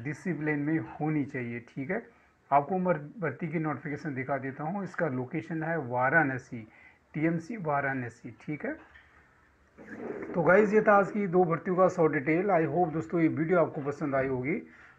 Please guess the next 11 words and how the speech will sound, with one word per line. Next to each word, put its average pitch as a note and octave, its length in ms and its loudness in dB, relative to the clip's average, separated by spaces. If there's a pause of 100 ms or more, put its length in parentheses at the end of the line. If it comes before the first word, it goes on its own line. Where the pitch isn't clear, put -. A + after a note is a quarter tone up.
दोस्तों E3+ 280 2
यदि G#3+ 200 4
आप F#3+ 120 6
चाहते E3 320 4
हैं F3+ 260 0
कि F#3 100 -4
प्रत्येक G#3 640 4
सरकारी E3+ 520 4
नौकरी E3 360 2
की E3 220 0
real D#3+ 440 6